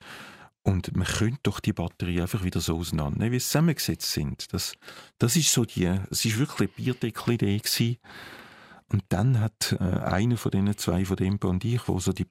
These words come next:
Bierdeckel-Idee mal auf den Bierdeckel gebracht haben, den gibt's heute nicht mehr, da hat einer von diesen Empa hat einen Student, äh, gefunden, äh, wo sich dem hat wollen annehmen. Und der Student hat dann eine Arbeit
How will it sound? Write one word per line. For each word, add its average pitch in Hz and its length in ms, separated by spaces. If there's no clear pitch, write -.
Bierdeckel-Idee 98 800
mal 87 120
auf 92 260
den 87 120
Bierdeckel 101 500
gebracht 92 440
haben, 104 160
den - 80
gibt's - 240
heute 92 180
nicht 104 80
mehr, 113 140
da 95 80
hat 95 160
einer 107 180
von 98 120
diesen 92 200
Empa 92 380
hat 90 140
einen 92 100
Student, 107 800
äh, 98 280
gefunden, 107 640
äh, 98 260
wo 92 280
sich - 220
dem 82 220
hat - 180
wollen 85 240
annehmen. 80 520
Und 82 240
der 98 180
Student 95 600
hat 107 160
dann 92 140
eine 80 160
Arbeit 123 420